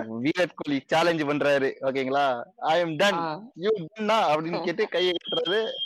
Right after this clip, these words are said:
Speaker 1: அந்த சைடுல வந்து
Speaker 2: <laughs>
Speaker 1: மோடி வீடியோ போடுறாரு. இவர் பாக்குறாரு
Speaker 2: ம்.
Speaker 1: உள்ள உட்காந்து, "என்னடா இவனுங்க கிறுக்கு மாதிரி நடந்துட்டு இருக்கானுங்க. சரி, ஓகே, நம்மளுக்கு ஒரு என்ட்ரி வருது,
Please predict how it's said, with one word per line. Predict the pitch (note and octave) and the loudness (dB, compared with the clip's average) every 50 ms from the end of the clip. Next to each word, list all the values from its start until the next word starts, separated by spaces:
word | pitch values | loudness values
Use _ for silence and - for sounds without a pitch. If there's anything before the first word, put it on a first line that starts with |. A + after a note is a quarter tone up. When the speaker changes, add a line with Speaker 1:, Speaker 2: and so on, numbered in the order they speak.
| - D3+ C#3+ C#3 C3 B2+ B2+ - | -6 -6 -4 -4 -6 -8 -8 -4
Speaker 1:
அந்த | - C#3 D3 D#3 D#3+ | -4 -4 -2 -2 -2
சைடுல | D#3+ F3+ E3+ E3 E3+ E3 | -2 -2 -2 0 0 0
வந்து | D#3 - F3 E3+ | 0 -2 -4 -4
Speaker 2:
<laughs> | D3+ | -4
Speaker 1:
மோடி | D#3 E3 E3 D#3+ D3+ | -4 -2 -2 -2 -2
வீடியோ | D#3 D#3+ D#3+ D#3+ D3+ | -2 -2 -2 -2 -4
போடுறாரு. | C#3 D3 C#3+ D3 D3+ E3+ A3+ - - - _ _ _ - - - - _ | -4 -2 0 0 0 0 0 -2 -4 -8 _ _ _ -20 -20 -20 -10 _
இவர் | E3 E3+ F3+ - | 0 0 2 2
பாக்குறாரு | - F#3 G#3 A3 A3 A3 G3+ F#3 | 4 4 4 4 4 4 4 4
Speaker 2:
ம். | F3+ | 4
Speaker 1:
உள்ள | G3 G3 G3 | 4 4 4
உட்காந்து, | F#3+ F3 F3+ E3+ E3 D3 C3+ C3 | 2 2 2 0 0 0 -2 -2
"என்னடா | C#3+ F#3 A#3 C#4+ E4 F#4 | -4 -2 0 2 4 4
இவனுங்க | D#4 C#4 A#3+ G3+ F#3 E3+ D#3+ D3+ C#3 - | 4 4 2 2 0 2 0 0 0 -2
கிறுக்கு | - G3+ B3 - _ - F4+ | -6 -6 -6 -4 _ -2 0
மாதிரி | C4+ B3+ A#3+ A3+ | 2 2 2 2
நடந்துட்டு | G3 F#3+ F3+ F3 E3 E3 D#3 C#3+ D3 | 2 0 0 2 0 -2 -2 -2 -4
இருக்கானுங்க. | C3+ - D3+ C#3 C#3 C#3 C3+ - | -4 -2 0 0 0 0 0 0
சரி, | F3 F#3 G3 F#3+ - - - - | 0 0 0 -2 -4 -8 -12 -6
ஓகே, | G3 F#3+ F#3+ - - F#3 - - | -4 -4 -4 -2 -2 -4 -4 -2
நம்மளுக்கு | F3 F3+ F#3 F#3+ F#3 F#3 | -2 0 0 2 2 2
ஒரு | F#3 F#3+ | 2 2
என்ட்ரி | G3 G3+ F#3+ G3 G3+ | 2 0 0 0 2
வருது, | F#3+ F#3+ F3 F3 F3+ | 2 2 2 2 0